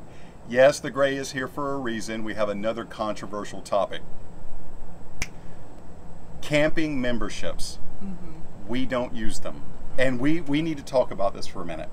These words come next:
Speaker 2: Yes.
Speaker 1: One of the first camping memberships that we ever got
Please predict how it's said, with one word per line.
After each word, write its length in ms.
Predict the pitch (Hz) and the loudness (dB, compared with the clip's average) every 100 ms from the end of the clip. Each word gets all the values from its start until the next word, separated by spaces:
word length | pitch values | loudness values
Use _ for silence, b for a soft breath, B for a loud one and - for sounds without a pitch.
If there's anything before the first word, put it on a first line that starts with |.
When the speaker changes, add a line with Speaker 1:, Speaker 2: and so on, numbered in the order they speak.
| - | -4
Speaker 2:
Yes. 360 | - - - - - | -2 2 4 4 2
Speaker 1:
One 180 | 127 190 | 4 4
of 80 | 220 | 4
the 80 | 185 | 2
first 320 | 170 170 - | 2 -2 -2
camping 360 | 151 151 135 | -2 -2 -2
memberships 520 | 120 120 127 139 139 - | -2 -2 -2 -4 -4 -4
that 100 | - | -2
we 140 | 120 | -2
ever 160 | 123 101 | -4 -6
got 380 | 98 98 123 | -2 0 0